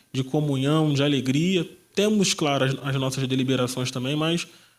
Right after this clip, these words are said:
um tempo de celebrar o Senhor, de agradecer ao Senhor pelo que Ele tem feito na vida, né, e através dos batistas brasileiros. Ana, tem mais alguns recadinhos pra gente ler aqui antes da gente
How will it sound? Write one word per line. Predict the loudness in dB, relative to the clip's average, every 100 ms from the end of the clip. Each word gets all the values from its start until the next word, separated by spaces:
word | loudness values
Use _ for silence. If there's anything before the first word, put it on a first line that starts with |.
| _ _ _
um | -4
tempo | -2 -2
de | -2
celebrar | 0 0 2 2
o | 0
Senhor, | 0 -2 2 2
de | 2
agradecer | 2 2 4 2 2
ao | 2
Senhor | 2 0 0 0
pelo | 0 0 0
que | 0
Ele | 0
tem | 0 0
feito | 0 2 0 0 -6 -10 _ _ _ _ _ _ -4
na | 0 0
vida, | 2 2 2 2
né, | 2 -2 0
e | 0
através | 0 2 2 4 4 4 0 -6 -16 _ _ _
dos | 2 6 6
batistas | 6 4 4 4 4 4 2
brasileiros. | 4 4 4 4 4 4 4 0 -8 -10 _ _ _ -20 -20 _
Ana, | 2 4
tem | 6
mais | 8 8
alguns | 8 8
recadinhos | 8 6 6 6 6
pra | 4 4
gente | 4 4
ler | 4 6
aqui | 6 4 2
antes | 4 2
da | 0
gente | 0 -2 -2 -2 -2